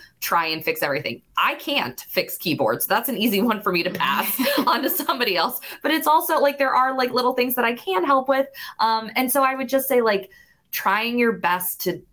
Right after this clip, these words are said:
Speaker 1: to, to resist that urge to just fix everything is so important. Having that elevator pitch ready, and then,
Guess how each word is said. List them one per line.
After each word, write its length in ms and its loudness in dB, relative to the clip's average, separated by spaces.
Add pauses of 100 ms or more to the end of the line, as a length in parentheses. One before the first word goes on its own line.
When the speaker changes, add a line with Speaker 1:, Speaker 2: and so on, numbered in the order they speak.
(120)
Speaker 1:
to, 260 -2 (580)
to 140 0
resist 460 0
that 200 0
urge 300 -4
to 120 -4
just 260 -6
fix 360 -2
everything 460 -2
is 120 -4
so 180 2
important. 480 0
Having 360 -2
that 160 0
elevator 480 2
pitch 260 -4
ready, 380 -2
and 180 2
then, 360 0